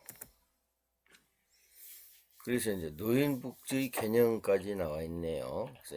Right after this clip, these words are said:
이제 노인복지란 노인이 인간다운 생활을 영위하면서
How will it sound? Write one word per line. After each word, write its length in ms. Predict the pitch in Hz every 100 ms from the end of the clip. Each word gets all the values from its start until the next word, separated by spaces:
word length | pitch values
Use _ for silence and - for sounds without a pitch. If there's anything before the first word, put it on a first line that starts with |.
| 78
이제 160 | 80
노인복지란 1000 | 73 85 85 82 - - 87 80 98 78 - _ - - - _ -
노인이 880 | 73 90 107 120 123 123 127 135 113
인간다운 520 | 95 95 95 92 95
생활을 520 | 95 90 87 90 101
영위하면서 1080 | 85 90 87 85 82 80 73 73 71 123 180